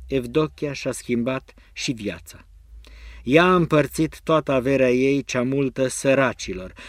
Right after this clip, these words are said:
dând slobozenie la toți robii, și s-a dus într-o mănăstire unde trăia în smerenie și în pocăință.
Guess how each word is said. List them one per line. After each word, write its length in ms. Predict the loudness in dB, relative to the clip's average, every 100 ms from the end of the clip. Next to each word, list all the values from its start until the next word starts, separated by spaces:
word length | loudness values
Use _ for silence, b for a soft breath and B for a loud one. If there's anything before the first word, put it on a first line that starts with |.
| B
dând 300 | 6 6 6
slobozenie 800 | 4 4 4 4 4 2 2 2
la 160 | 2
toți 400 | 0 0 0 0
robii, 580 | 0 2 2 2 2 0 -4 b b
și 160 | -4
s-a 200 | 2 4
dus 300 | 6 4 4
într-o 340 | 0 0 0 2
mănăstire 800 | 2 0 -2 -2 2 4 4 2
unde 300 | 0 0 0
trăia 420 | 0 2 2 2
în 80 | -2
smerenie 800 | -4 -2 0 2 2 0 -2 -2
și 180 | -4 -6
în 100 | -6
pocăință. 800 | -6 -8 -6 -6 -6 -12 -18